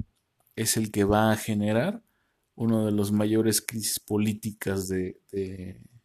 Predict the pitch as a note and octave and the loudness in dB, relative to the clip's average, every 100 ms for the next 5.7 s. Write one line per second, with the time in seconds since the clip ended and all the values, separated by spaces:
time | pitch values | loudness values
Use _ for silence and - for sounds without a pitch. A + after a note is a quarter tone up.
0 | _ _ _ _ _ _ _ - - B2 | _ _ _ _ _ _ _ -10 -4 0
1 | F#3+ E3+ - A2+ A#2 A#2+ C#3 B2+ A2 A2+ | 2 2 2 2 2 4 4 4 4 4
2 | C#3 B2 G2+ G2 D3+ C#3+ G#2 G2 - - | 2 2 2 2 -2 -4 -6 -8 -6 -4
3 | G2+ G2 G2 G2 A2 G#2+ - - G#2 G#2+ | -2 -2 0 2 0 4 4 4 0 2
4 | G#2+ G#2+ G#2 G#2 G2+ F#2+ F#2 - G2 A2 | 2 0 -2 -2 -4 -4 -8 -8 -6 -6
5 | G2+ - - - - - - | -6 -6 -8 -6 -8 -10 -20